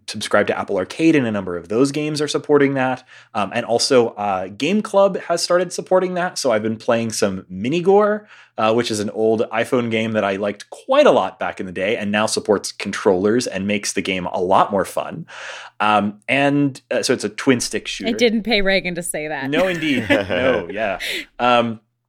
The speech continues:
Speaker 1: but yeah,
Speaker 3: But
Speaker 1: no,
Speaker 3: maybe
Speaker 1: I,
Speaker 3: you
Speaker 1: I
Speaker 3: should have.
Speaker 1: Well,
Speaker 2: <laughs> Maybe I should
Speaker 1: you
Speaker 2: have.
Speaker 1: should. Uh, but yeah, no, that's been really fun. I've really enjoying that, and I bought a clip to attach my phone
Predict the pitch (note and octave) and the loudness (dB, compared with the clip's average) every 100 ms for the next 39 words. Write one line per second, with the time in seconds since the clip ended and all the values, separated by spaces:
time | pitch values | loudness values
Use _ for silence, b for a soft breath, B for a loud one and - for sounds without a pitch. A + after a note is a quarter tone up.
0 | _ _ _ - A#2+ C3 C3 C#3+ C#3+ - | _ _ _ -8 -2 0 4 4 2 -2
1 | C3+ C3 C#3 F#2 D#2+ D#2+ B2 E3+ F2+ - | -6 2 2 4 2 0 -6 -12 -12 -2
2 | D4 C4 A#3+ G#3+ F#3+ E3+ D#3+ - - - | 0 4 2 0 -2 -6 -2 2 2 2
3 | - - B B B B C3 C3 A#2 E3+ | 0 0 B B B B 0 0 0 2
4 | F#3 C#3+ D#3+ - F3+ D3+ C3 B2 B2+ C3 | 2 4 2 0 -4 -2 -2 0 0 2
5 | C3 C#3+ C3+ F3+ G#3+ G3 D#3+ D3 D#3 C#3 | 0 0 -2 -6 -4 -2 -2 0 0 2
6 | C#3+ D3 B2 A2 C3+ D3+ - A#2 A2+ G#2+ | 0 0 -2 2 4 2 -2 -2 0 -2
7 | G#2+ - - A#2 - - - - A2+ G#2 | -4 -8 2 2 2 -10 -6 0 2 2
8 | - G#2 - - F#2+ - - G2+ G#2+ A2+ | 2 0 0 -2 -4 -2 -2 0 0 -2